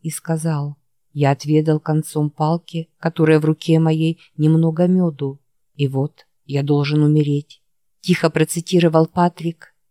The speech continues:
"Теперь, птенчик, ты знаешь, что требуется для сотворения джинна?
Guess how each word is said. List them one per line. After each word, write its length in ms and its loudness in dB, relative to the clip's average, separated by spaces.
"Теперь, 360 -2
птенчик, 640 -6
ты 140 -2
знаешь, 580 -6
что 260 -16
требуется 600 -2
для 140 0
сотворения 680 -2
джинна? 520 -4